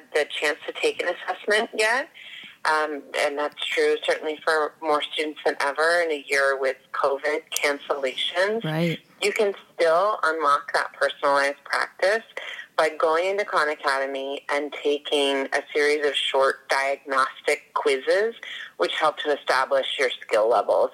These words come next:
Speaker 1: and then also can unlock that personalized practice plan. So definitely the easiest way to do it is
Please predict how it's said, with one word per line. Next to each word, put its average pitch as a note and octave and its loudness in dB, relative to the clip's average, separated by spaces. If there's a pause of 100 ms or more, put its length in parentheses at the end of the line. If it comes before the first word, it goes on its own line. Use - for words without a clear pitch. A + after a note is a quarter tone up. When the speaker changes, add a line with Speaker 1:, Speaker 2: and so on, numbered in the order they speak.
Speaker 1:
and C#3 0
then B2 -2
also A2+ 0
can - -2
unlock G#2+ 0
that - -2
personalized E2 -2
practice - -8 (100)
plan. D#2 -4 (140)
So B3 2
definitely A#3+ 0 (140)
the F#3+ -8
easiest G3 0
way A3 2
to A3 0
do A3 2
it A3+ 2 (580)
is F3+ 0